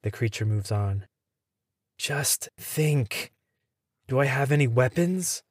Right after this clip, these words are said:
I scan the room. I can't find anything sharp or dangerous looking,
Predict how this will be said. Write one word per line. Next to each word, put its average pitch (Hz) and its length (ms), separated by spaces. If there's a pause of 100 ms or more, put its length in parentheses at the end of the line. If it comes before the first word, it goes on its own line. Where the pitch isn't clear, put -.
(600)
I 113 80
scan 117 440
the 110 100
room. 107 420 (960)
I 123 80
can't 139 360
find 117 300
anything 113 460
sharp 107 480
or 110 80
dangerous 117 480
looking, 95 340